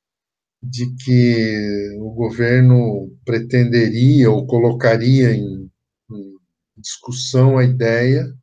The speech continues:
de negociar com as populações de baixa renda,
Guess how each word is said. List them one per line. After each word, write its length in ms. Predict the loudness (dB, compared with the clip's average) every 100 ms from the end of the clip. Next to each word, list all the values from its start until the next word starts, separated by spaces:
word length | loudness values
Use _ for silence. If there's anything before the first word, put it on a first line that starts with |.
| _ _ _ _ _ _ _ _
de 460 | -12 -8 0 2 4
negociar 880 | 2 2 2 0 0 2 2 0 -4
com 120 | -8
as 120 | -8
populações 760 | -10 -10 -6 -6 -6 -4 -4 -4
de 100 | -6
baixa 400 | -6 -6 -6 -6
renda, 640 | 0 2 2 0 -6 -8